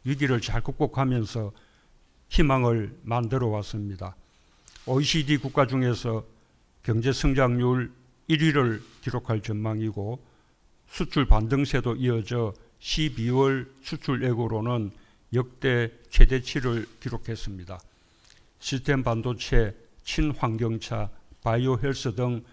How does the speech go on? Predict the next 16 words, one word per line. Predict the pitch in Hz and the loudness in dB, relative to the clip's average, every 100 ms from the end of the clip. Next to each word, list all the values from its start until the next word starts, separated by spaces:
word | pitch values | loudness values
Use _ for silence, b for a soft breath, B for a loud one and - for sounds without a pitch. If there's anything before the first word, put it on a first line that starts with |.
| b b b | b b b
삼 | - 117 117 | 4 4 4
대 | 139 | 0
신산업 | 127 170 151 131 120 - | 6 4 6 2 0 -2
분야 | 120 117 | -4 -2
수출이 | - 120 - 113 117 117 107 b b b b - | -4 -8 -6 -4 -2 -4 -6 b b b b -8
모두 | 107 139 139 113 101 - _ _ - | -2 0 0 -2 -4 -14 _ _ -10
두 | 113 | -2
자릿수를 | 135 139 143 131 120 117 | 0 0 0 -2 -2 -2
성장하며 | - 127 117 104 104 107 104 123 160 b b b b b _ 120 | -4 -6 -4 -4 -4 -6 -6 -6 -10 b b b b b _ -2
역대 | 131 - 147 135 127 113 - | -2 -2 0 2 0 -4 -12
최대 | - 131 120 | 4 6 6
실적을 | 139 160 143 - 135 123 110 - - - | 2 -2 -4 -2 0 0 -2 -8 -16 -8
기록했고 | 120 107 - 104 - 117 98 - b b b b b - | -8 -4 2 2 2 -6 -8 -12 b b b b b -6
중소, | 117 117 151 135 | -2 -2 0 0
중견 | - 165 151 135 | 0 0 2 2
기업의 | 120 135 131 123 127 110 | 0 2 2 2 -2 -2